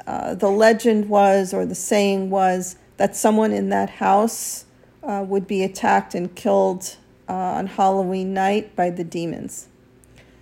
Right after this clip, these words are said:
So this is very, very scary stuff. And if you look at the sanitized versions, you'll hear that there were animal sacrifices and things like that.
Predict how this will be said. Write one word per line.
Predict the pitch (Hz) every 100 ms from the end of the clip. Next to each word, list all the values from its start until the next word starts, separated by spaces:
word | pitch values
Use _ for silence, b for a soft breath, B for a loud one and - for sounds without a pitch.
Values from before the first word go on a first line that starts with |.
| b
So | b - 208 196 190 185
this | 214 240
is | 294 269 240 - - - - _ _ _
very, | 220 233 254
very | 226 220 214
scary | - - 214 214 196
stuff. | - - 226 185 - -
And | - 196
if | 202 -
you | 208 202 202 202 B B B B -
look | 214 233
at | 240
the | 233
sanitized | 214 - 214 214 226 226 214 190 190 185
versions, | 185 202 202 202 190 185 180
you'll | 202 196
hear | 196 214 202 202
that | 185 185
there | 190 185
were | 185
animal | - 247 254 233 226
sacrifices | - 214 202 202 202 190 185 185 - 175 185
and | 190
things | 185 175 180 185
like | 170 175
that. | 202 185 175 -